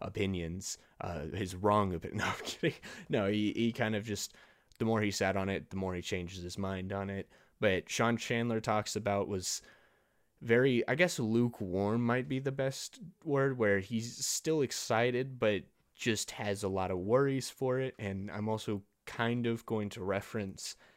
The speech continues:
his video a little bit in today's t-, discussion of the trailer.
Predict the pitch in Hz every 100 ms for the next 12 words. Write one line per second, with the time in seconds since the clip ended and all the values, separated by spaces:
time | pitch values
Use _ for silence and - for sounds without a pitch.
0 | _ - 113 101 101 107 104 101 92 110
1 | 135 131 127 120 117 - 107 95 95 92
2 | 67 - - - - 104 87 90 - _
3 | _ - - - 98 90 113 101 - 113
4 | 101 - 92 92 90 - 101 85 87 85